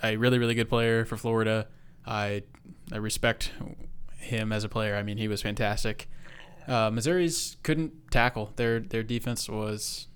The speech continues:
uh, not great in this game. And, I mean, Florida is a really tough task, but they,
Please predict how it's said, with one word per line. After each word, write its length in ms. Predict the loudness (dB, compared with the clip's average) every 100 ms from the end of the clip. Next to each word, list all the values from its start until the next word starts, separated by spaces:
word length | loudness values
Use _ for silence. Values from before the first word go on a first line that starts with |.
| -20 -20 -20 -20 -12
uh, 380 | -8 -6 -6 -8 -12 -16 -18 -18 -18 -18 -18 -18 -14 -8
not 380 | -6 -4 -6 -6
great 340 | -4 -4 -4
in 100 | -6
this 120 | -6 -2
game. 320 | -2 -2 -2
And, 260 | -4 -6 -8 -12 -14 -4
I 60 | 0
mean, 280 | 2 0 -6 -14 -2
Florida 320 | 6 10 10
is 180 | 8 6
a 100 | 6
really 220 | 4 4
tough 220 | 2 2
task, 420 | 2 2 2 -2 -2
but 340 | -2 -2 -4
they, 420 | -2 0 -2 -4